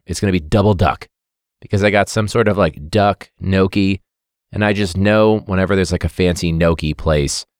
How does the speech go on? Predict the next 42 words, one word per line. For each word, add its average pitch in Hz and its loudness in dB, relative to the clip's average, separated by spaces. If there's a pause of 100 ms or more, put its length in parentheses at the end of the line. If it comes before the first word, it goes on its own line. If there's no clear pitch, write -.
(320)
there's 90 0
not 87 0
gonna 82 0
be 76 2
enough, 71 -2
uh, 67 -2 (1080)
meat. 85 -2
I, 110 0
I'm 110 0
gonna 113 2
be 110 4
wanting 117 2
more 104 4
food. 95 2 (380)
And 165 0
sure 208 4
enough, 202 2
I 165 4
was 143 0
right. 143 2
I 92 -2
wanted 110 0
more 107 2
food 95 0
at 87 -4
the 82 0
end 80 0
of 80 -2
it. 80 0 (460)
So 101 0
I 117 0
got 135 2
the 131 0
Double 98 0
Duck. 73 -4 (840)
Not, 127 -2
like, 143 0
Double 135 2
Down, 110 2
like, 90 -6
Double 107 2
Duck. - -6